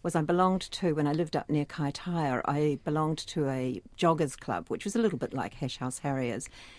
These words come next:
And those are the kind of things that young parents need to find to, uh, be able to,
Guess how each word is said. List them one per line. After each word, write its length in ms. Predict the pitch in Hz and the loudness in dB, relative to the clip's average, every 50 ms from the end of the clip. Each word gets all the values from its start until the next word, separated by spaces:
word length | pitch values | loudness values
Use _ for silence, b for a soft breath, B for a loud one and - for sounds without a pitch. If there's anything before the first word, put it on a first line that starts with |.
| B B B | B B B
And 140 | - 196 185 | 0 4 4
those 240 | 220 220 247 254 302 | 6 4 4 2 0
are 40 | |
the 60 | - - | -4 -4
kind 280 | - - 143 120 95 | -2 0 0 0 0
of 60 | 135 | -2
things 300 | - - 143 117 131 - | -2 -2 0 0 0 0
that 120 | - 131 - - - - | -2 -6 -6 -8 -10 -6
young 340 | - 151 160 151 143 131 | -2 0 2 2 2 0
parents 460 | - - 165 135 123 - - - - - | 0 -2 -2 -2 -2 -2 -4 -6 -2 0
need 300 | 160 160 160 151 135 - | 2 2 2 2 0 -4
to 80 | - 147 | -10 -14
find 760 | - - - - 143 143 135 117 - - - - 139 147 - B B B B B B B B B - | -14 -14 -8 -4 -2 -2 -2 -2 -4 -6 -6 -6 -6 -6 -8 B B B B B B B B B -6
to, 600 | - - 170 160 151 151 143 139 139 139 - - - - - | 0 2 4 4 6 4 4 2 0 -2 -4 -6 -8 -10 -10
uh, 60 | - 151 - - | -10 -8 -4 0
be 140 | 175 156 151 | 2 2 2
able 280 | 147 147 143 147 151 | 2 2 0 0 -2
to, 500 | - - - - 165 147 143 151 - - | -4 -6 -4 -2 0 0 0 0 -2 -4